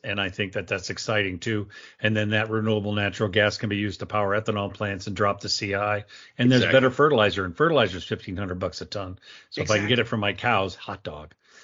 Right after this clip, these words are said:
Speaker 2: Exactly. And see, this is, and it's just a, uh, so you're gonna, I think this is what the future looks like, is we're gonna see a lot more cooperation amongst parties who never would talk to each other. Think about it.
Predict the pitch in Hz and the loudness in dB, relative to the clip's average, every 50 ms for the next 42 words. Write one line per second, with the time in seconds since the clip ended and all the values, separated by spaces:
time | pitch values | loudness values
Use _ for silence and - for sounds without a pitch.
0 | - _ - 131 127 104 - 139 147 147 143 143 - - 101 90 98 110 113 113 | -20 _ -6 -6 -4 -4 -4 -2 0 0 0 0 -2 -4 -4 -4 -2 -4 -4 -2
1 | - 139 123 113 156 156 156 196 175 - 131 131 123 - - - 170 165 - - | -2 -2 0 0 0 0 0 -2 -2 -2 -2 -2 -2 0 2 2 2 2 2 -2
2 | _ _ _ - 117 113 113 110 104 101 95 87 87 87 85 82 78 73 71 - | _ _ _ -2 0 2 2 2 2 0 -2 -2 -2 -2 -4 -4 -4 -6 -6 -10
3 | - _ - - - - - _ _ _ - - - 147 131 117 110 98 104 104 | -14 _ -20 -20 -20 -20 -20 _ _ _ -10 0 4 4 6 6 6 4 2 2
4 | 101 113 123 101 - 113 139 151 151 - 165 147 135 - - _ - 117 101 117 | 0 0 0 0 0 0 0 0 0 0 -2 -2 -2 -4 -10 _ -10 -4 -2 -2
5 | 104 117 131 113 104 104 - 113 110 - 117 113 107 113 113 - - 67 - - | 0 2 0 0 0 -2 -2 -4 -2 -2 0 0 0 0 0 -2 -6 -6 -6 -6
6 | - - 87 98 101 113 110 - - 82 65 76 82 - 107 104 107 - 127 107 | -6 -4 -2 0 0 0 0 0 -2 -4 -4 -4 -4 -4 -4 -4 -2 0 0 0
7 | 107 110 - 107 90 85 82 - - 90 87 85 80 85 90 - - - - 101 | 0 2 2 2 2 2 0 -2 -4 -6 -6 -4 -4 -4 -4 -6 -6 -4 0 2
8 | 95 90 87 - - - 73 82 92 92 90 90 80 78 - - 87 82 80 - | 2 4 2 0 -4 -6 -4 -2 -2 0 0 0 -2 -2 -2 0 0 0 0 0
9 | 82 62 62 - 67 62 67 65 - - 175 - - - 87 78 71 - - - | -2 -2 -2 -2 -4 -4 -6 -6 -4 -2 -2 -2 -2 0 0 0 0 -2 -4 -8